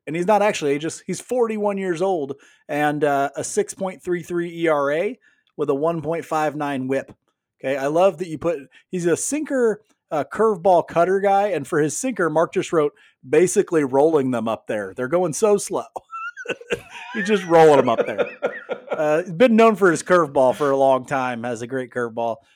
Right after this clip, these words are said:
Speaker 1: uh, but the sinker is getting, uh, hit very well this year, so hopefully we can hit that sinker. Game two will give us Zach Greinke versus Miles Mikolas, a thirty-four-year-old righty out of Nova Southeastern. Never heard of that one.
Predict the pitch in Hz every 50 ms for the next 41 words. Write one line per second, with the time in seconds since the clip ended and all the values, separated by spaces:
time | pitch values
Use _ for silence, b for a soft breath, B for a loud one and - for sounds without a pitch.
0 | _ _ - - 123 123 117 127 123 139 131 - 190 180 160 156 156 156 151 147
1 | 139 139 131 143 135 131 120 120 131 - 143 131 120 113 101 123 123 120 - 110
2 | 113 117 117 113 107 110 113 110 110 113 107 101 - 123 110 101 - - 107 113
3 | 113 _ - 120 110 110 - 107 110 113 - 120 110 - - - 165 151 170 160
4 | 139 - _ b b b b b b b - 175 175 175 170 - - 214 214 214
5 | 202 185 175 185 175 156 143 156 180 180 160 139 156 165 170 139 - 175 160 151
6 | 147 131 131 123 123 139 139 151 160 165 165 165 160 151 131 - _ _ _ _
7 | _ _ - 123 135 160 185 180 - 214 226 254 254 - - - - - _ _
8 | _ _ _ _ _ _ - 117 - 180 180 175 165 - - 185 180 170 170 170
9 | 160 147 147 151 156 160 165 170 143 143 135 127 120 110 110 110 113 117 120 135
10 | 156 185 202 190 220 226 226 - - - - 156 165 170 - - 180 175 160 -
11 | - 123 104 101 92 98 117 120 127 107 120 123 117 107 120 127 139 139 156 160
12 | 147